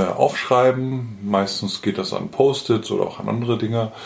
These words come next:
und würden uns das dann gegenseitig sozusagen mit-, mitteilen. Ja. Auch Dinge, die wir sozusagen zu dieser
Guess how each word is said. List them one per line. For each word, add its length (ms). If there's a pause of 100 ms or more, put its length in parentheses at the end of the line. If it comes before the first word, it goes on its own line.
(280)
und 140
würden 240
uns 200
das 180
dann 280
gegenseitig 640
sozusagen 520
mit-, 320 (200)
mitteilen. 720 (640)
Ja. 280 (960)
Auch 240
Dinge, 320
die 180
wir 340
sozusagen 460
zu 400
dieser 540